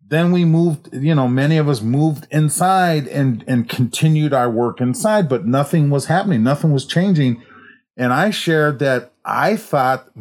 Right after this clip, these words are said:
the tactics that this younger generation was doing was needed 'cause it's cyclical.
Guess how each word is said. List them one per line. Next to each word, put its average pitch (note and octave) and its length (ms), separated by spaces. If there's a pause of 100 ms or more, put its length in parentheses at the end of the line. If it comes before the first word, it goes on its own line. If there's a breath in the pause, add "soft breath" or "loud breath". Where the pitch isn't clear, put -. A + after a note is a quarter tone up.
the B2 120
tactics C#3+ 720
that A#2+ 260
this G#2 300 (220)
younger C#3+ 360
generation C3 880
was G#2 220
doing G#2+ 560 (400 soft breath)
was C#3 200
needed G3 320
'cause A#2+ 180
it's A#2 200
cyclical. - 1000